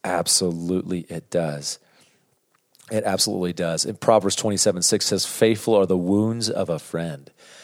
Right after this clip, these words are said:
profuse are the kisses of an enemy." And this paints a picture of the idea that, like, a faithful friend is gonna come along and smack you back onto the path. Now, they're doing it, why? Because they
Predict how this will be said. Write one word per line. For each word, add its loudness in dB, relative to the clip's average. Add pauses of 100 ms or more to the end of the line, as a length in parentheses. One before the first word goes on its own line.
(220)
profuse 2
are -2
the -2
kisses -2 (540)
of -4
an -2
enemy." -6
And -6
this 0
paints 2
a 0
picture 2
of 4
the 4
idea 4
that, 4
like, 2 (600)
a 8
faithful 2
friend 2
is 0
gonna 4
come 0
along 6
and 0 (400)
smack 0
you 6
back 6
onto 6
the 4
path. 4
Now, 6
they're 6
doing 6
it, 4
why? 6
Because 0
they 4